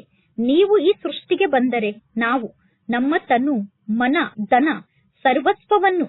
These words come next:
ನಿಮಗೆ ಅರ್ಪಣೆ ಮಾಡುತ್ತೇವೆ" ಎಂದು. "ನಿಮ್ಮನ್ನು ಬಿಟ್ಟು ನಮಗೆ ಬೇರೆ ಯಾರೂ ಇಲ್ಲ" ಎಂದು ಪರಮಾತ್ಮ ತಂದೆಗೆ ಹೇಳುತ್ತಾರೆ. ಪರಮಾತ್ಮ ತಂದೆ ತಿಳಿಸುತ್ತಾರೆ, "ನನಗೋಸ್ಕರ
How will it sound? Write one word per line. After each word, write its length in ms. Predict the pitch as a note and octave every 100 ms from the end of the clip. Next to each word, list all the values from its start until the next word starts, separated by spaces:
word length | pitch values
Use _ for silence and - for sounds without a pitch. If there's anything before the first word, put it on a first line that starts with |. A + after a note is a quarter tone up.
| -
ನಿಮಗೆ 320 | B3+ E4 F#4+
ಅರ್ಪಣೆ 480 | - C4+ - F4 G4
ಮಾಡುತ್ತೇವೆ" 640 | D#4 A#3 C#4 - B3+ C#4+
ಎಂದು. 280 | A#3+ A3+ - _ _ _ _ _ _
"ನಿಮ್ಮನ್ನು 480 | B3 C4+ F4+ A4 A4+
ಬಿಟ್ಟು 400 | D#4 F4+ - -
ನಮಗೆ 420 | A3+ B3 D#4+ D4 - G3+
ಬೇರೆ 300 | B3+ C#4 F4
ಯಾರೂ 520 | A#3 G#3 A3+ D#4 G4
ಇಲ್ಲ" 240 | F#4 C#4+ D4 D4+
ಎಂದು 240 | C4 A#3 F#3+ _ _ _ -
ಪರಮಾತ್ಮ 540 | B3 B3+ C4+ F4 - G#4+
ತಂದೆಗೆ 400 | B3+ B3 C#4+ F4
ಹೇಳುತ್ತಾರೆ. 560 | C4+ B3+ - A3+ G#3+ G3+ - _ _ _ _
ಪರಮಾತ್ಮ 560 | A#3 B3 B3 E4+ - G#4
ತಂದೆ 300 | C4+ A#3+ C#4+
ತಿಳಿಸುತ್ತಾರೆ, 680 | C4 C4 D4+ - B3 A3 G#3+ - -
"ನನಗೋಸ್ಕರ 760 | A3+ B3 D4+ F#4 G4 _ C4+